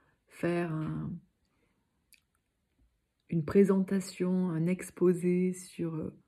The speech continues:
tout ce que j'ai appris moi aussi pendant cette formation, ça m'a fait du bien de l'entendre avec une voix différente, avec un point de vue différent.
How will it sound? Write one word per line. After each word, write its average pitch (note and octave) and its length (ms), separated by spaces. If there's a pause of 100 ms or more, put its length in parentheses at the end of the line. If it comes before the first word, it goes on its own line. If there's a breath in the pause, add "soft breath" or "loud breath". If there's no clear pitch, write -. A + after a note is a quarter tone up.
(580)
tout A#3 160
ce - 140
que F#3 140
j'ai E3+ 160
appris E3+ 280
moi F3+ 140
aussi - 380
pendant E3 240
cette - 160
formation, F3 640 (1200 soft breath)
ça - 160
m'a F#3 160
fait C4 160
du G3 160
bien G3+ 400
de G3+ 100
l'entendre F#3 420
avec E3 440
une D3+ 100
voix E3+ 220
différente, F#3 760 (840 soft breath)
avec D#3 260
un D#3+ 80
point D3+ 280
de G#3+ 80
vue G3+ 140
différent. E3+ 720